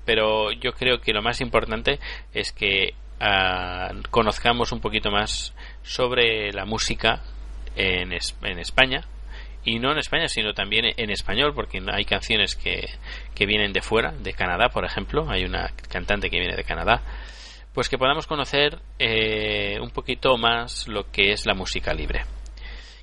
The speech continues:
Que hay de todo, es decir, hay canciones que a lo mejor te podrán gustar y otras que no.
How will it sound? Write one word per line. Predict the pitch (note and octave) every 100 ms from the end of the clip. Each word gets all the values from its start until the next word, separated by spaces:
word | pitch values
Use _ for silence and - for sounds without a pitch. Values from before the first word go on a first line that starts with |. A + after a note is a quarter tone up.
| -
Que | G#2
hay | G2+
de | F2+
todo, | A2+ E2+
es | D#2+
decir, | - F#2
hay | E2
canciones | F2+ F2 - A#2 F2 -
que | E2+
a |
lo | E2+
mejor | E2 - F#2
te | - F2 E2 F2 -
podrán | G2 G2 F#2+
gustar | G#2 - C3+ -
y | B2+ A#2
otras | - F2
que | D#2+
no. | -